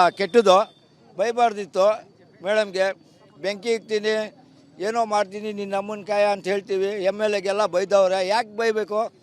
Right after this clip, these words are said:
ಒಂದು ಎಮ್ ಎಲ್ ಎ ಆಗಬೇಕಲ್ಲ, ಒಂದು ನ್ಯಾಯ, ನೀತಿ, ನಿಜಾಯಿತಿನ ಹೋಗ್ಬೇಕಿತ್ತು ಅವರು. ಹೆಂಗೆ ಬೈದರು? ಎಮ್ ಎಲ್ ಎಗೂ ಬೈಬಾರ್ದು ಅವರು. ನಮ್ಮೂರು ಬೆ-, ಎಮ್ ಎಲ್ ಎಗೆ ಯಾಕೆ ಬೈಬೇಕು? ಸಿಲ್ಗಟ್ಟೆ ಎಮ್ ಎಲ್ ಎಗೆ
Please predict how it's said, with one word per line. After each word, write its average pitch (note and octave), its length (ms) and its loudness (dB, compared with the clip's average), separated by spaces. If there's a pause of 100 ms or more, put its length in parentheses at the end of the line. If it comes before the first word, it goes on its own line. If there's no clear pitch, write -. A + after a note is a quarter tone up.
(440)
ಒಂದು F#3+ 560 2
ಎಮ್ G3 200 0
ಎಲ್ B3+ 120 2
ಎ - 20 8
ಆಗಬೇಕಲ್ಲ, A3+ 520 2 (460)
ಒಂದು G3+ 520 0
ನ್ಯಾಯ, A#3 440 4
ನೀತಿ, A#3 320 -8
ನಿಜಾಯಿತಿನ A3+ 520 -4
ಹೋಗ್ಬೇಕಿತ್ತು G3+ 680 -2
ಅವರು. F3 260 0 (480)
ಹೆಂಗೆ A#3 220 -6
ಬೈದರು? A3+ 320 0
ಎಮ್ A3 200 -4
ಎಲ್ C4 140 2
ಎಗೂ C4 180 2
ಬೈಬಾರ್ದು A3+ 480 0
ಅವರು. G3 380 -2 (540)
ನಮ್ಮೂರು G#3+ 320 0
ಬೆ-, G#3 280 -2
ಎಮ್ G#3+ 140 -6
ಎಲ್ A#3 120 -4
ಎಗೆ G#3+ 140 -2
ಯಾಕೆ G#3+ 160 -2
ಬೈಬೇಕು? G#3 400 -4
ಸಿಲ್ಗಟ್ಟೆ G3+ 480 -6
ಎಮ್ G3+ 140 -8
ಎಲ್ G#3 120 -6
ಎಗೆ F#3+ 360 -6